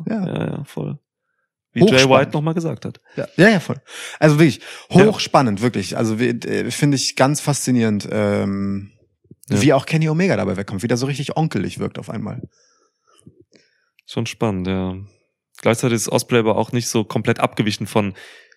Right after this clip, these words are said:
Speaker 2: auch diesen alten Freundschaften, die er hat und so. Er kam ja dann nochmal, äh, kurz vor dem, äh, Segment, wo Omega dann rausging und seine Entscheidung M J F kundgetan
Speaker 1: Mhm.
Speaker 2: hat, kam er auch nochmal raus und hat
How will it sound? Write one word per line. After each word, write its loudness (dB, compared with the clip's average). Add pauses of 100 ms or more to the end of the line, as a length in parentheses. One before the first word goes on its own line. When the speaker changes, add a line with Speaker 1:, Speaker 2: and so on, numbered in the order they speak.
(340)
Speaker 2:
auch 0
diesen -2
alten -2
Freundschaften, -2
die 0
er 0
hat -4
und -4
so. 0
Er 0
kam -2
ja -2
dann -2
nochmal, -4 (580)
äh, 0 (520)
kurz -2
vor 2
dem, -4
äh, -2
Segment, -4
wo -4
Omega -2
dann -4
rausging -4
und -6
seine -2
Entscheidung -2 (840)
M -6
J 2
F -6
kundgetan 0
Speaker 1:
Mhm. 0
Speaker 2:
hat, -2
kam 2
er 4
auch 4
nochmal 2
raus 4
und -2
hat -2